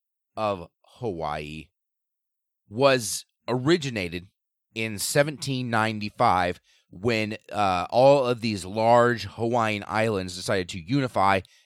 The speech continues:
and become a united Kingdom of Hawaii. The islands being Hawaii, which is the big island, Oahu, Maui, Molokai, and Lanai, uh, all come together to make this one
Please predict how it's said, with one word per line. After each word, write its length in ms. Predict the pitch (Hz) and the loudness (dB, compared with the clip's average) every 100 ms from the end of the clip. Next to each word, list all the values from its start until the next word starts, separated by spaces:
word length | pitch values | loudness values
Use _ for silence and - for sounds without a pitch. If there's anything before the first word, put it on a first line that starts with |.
| _ - | _ -10
and 340 | 107 113 98 | -6 -6 -6
become 600 | 85 104 107 110 98 87 - _ - | -10 -10 -4 -2 -2 -6 -12 _ -8
a 100 | 95 | -4
united 880 | 95 - 95 101 101 104 104 98 - | -4 -6 -8 -8 -4 -4 -4 -6 -12
Kingdom 300 | 104 95 87 | -14 -10 -10
of 120 | 80 | -8
Hawaii. 340 | 92 98 85 | -2 -2 -2
The 160 | 80 82 | -4 -6
islands 320 | 101 101 92 | -4 -6 -6
being 240 | 95 90 | -8 -8
Hawaii, 480 | 80 101 104 113 117 | -8 -2 -2 -2 -4
which 180 | 113 95 | -6 -8
is 80 | 73 | -12
the 80 | 73 | -10
big 220 | 101 98 | -8 -6
island, 400 | 92 90 90 - _ _ _ - | -4 -6 -8 -12 _ _ _ -6
Oahu, 480 | 95 117 117 110 104 | 2 4 4 0 -4
Maui, 560 | 95 104 98 98 90 - _ _ - | -2 0 0 0 -2 -6 _ _ -10
Molokai, 680 | 104 104 - 107 101 92 92 | -6 -6 -2 -2 -2 -4 -6
and 260 | 95 90 90 | -6 -8 -8
Lanai, 540 | 98 107 110 80 85 - _ _ - | -4 -2 -2 -4 -10 -12 _ _ -6
uh, 200 | 87 87 | -4 -2
all 300 | 87 104 110 | 0 2 2
come 260 | 110 127 120 | 0 -6 -8
together 480 | - 101 104 92 87 | -6 -4 -4 -4 -8
to 160 | - | -10
make 180 | 90 80 | -10 -10
this 220 | 90 - | -10 -10
one 480 | 82 101 98 92 90 | -6 -4 -4 -8 -14